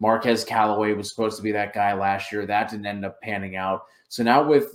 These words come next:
Jameis Winston, we know that he'll just yolo ball down the field. I think that's gonna be a really nice fit for Olave. So he's someone who has definitely been rising up, at least for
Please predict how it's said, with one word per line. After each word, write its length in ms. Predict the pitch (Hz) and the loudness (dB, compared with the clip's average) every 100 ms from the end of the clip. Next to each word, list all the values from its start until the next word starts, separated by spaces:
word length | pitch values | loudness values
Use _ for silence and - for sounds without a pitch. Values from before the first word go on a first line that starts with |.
| 117 | -10
Jameis 400 | 117 117 110 - | -2 0 0 -6
Winston, 420 | 107 107 - 107 | -6 -6 -6 -8
we 100 | 104 | -6
know 220 | 104 113 117 | -2 2 4
that 160 | 113 | 2
he'll 160 | 110 110 | 2 0
just 300 | 104 101 - | -2 -8 -6
yolo 440 | 107 104 104 101 | -4 -2 0 -2
ball 460 | 104 101 101 95 - _ _ _ 110 | 0 2 2 0 -6 _ _ _ -16
down 300 | 107 110 110 | 0 2 2
the 60 | 104 | -2
field. 500 | - 107 104 101 95 - | -6 -2 -2 -2 -4 -2
I 120 | 104 | -4
think 280 | 104 120 117 | -2 -2 2
that's 200 | 113 - | 0 -2
gonna 140 | 110 | -8
be 180 | 98 101 | -6 -6
a 80 | 98 | -8
really 400 | 98 104 110 110 | -6 -2 2 0
nice 380 | 104 104 101 - | 0 -4 -4 -10
fit 300 | - 104 95 - | -4 -2 -2 -8
for 340 | 110 107 104 95 | -2 0 0 -2
Olave. 680 | 101 95 95 95 95 95 92 | -6 -4 0 0 -2 -6 -6
So 280 | 113 95 90 | -8 -8 -8
he's 260 | 117 127 123 | -2 -2 0
someone 360 | 123 110 107 | -2 0 -4
who 280 | 101 107 101 | -4 -4 -2
has 160 | 101 98 | -6 -6
definitely 320 | 110 107 107 | -6 -4 -6
been 200 | 98 95 | -10 -6
rising 460 | 101 98 95 98 95 | 0 0 0 -10 -8
up, 160 | 92 110 | -8 -4
at 60 | |
least 360 | 107 113 110 - | -4 -4 -6 -4
for 380 | 107 104 101 95 | 2 2 2 -4